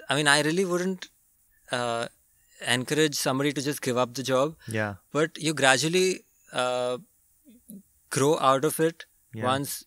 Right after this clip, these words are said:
Speaker 1: your passion takes over and once you can start making a living out of your passion.
Speaker 2: Yeah.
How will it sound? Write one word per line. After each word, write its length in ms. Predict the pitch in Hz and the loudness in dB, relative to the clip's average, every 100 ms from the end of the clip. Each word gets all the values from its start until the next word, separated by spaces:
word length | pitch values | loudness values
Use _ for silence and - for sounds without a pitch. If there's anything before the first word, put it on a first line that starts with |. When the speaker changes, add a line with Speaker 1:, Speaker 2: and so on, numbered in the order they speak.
| - | -4
Speaker 1:
your 240 | 123 131 | 0 0
passion 400 | 123 117 - 139 | 2 2 2 -2
takes 280 | 135 127 - | -4 -4 -4
over 220 | 135 131 | -2 0
and 100 | 131 | 0
once 420 | 123 123 135 - - | -2 -4 -8 -12 -14
you 60 | |
can 200 | 131 143 | -8 -8
start 380 | - 139 135 - - _ _ | -2 0 0 -2 -18 _ _
making 300 | - 123 147 | -8 -8 -4
a 40 | 135 | -2
living 260 | 123 127 | 0 0
out 160 | 135 123 | 0 0
of 120 | 131 | -2
your 100 | 139 | -2
passion. 420 | 127 117 - 131 - - | 0 0 -2 -8 -12 -14
Speaker 2:
Yeah. 280 | 110 107 | -12 -10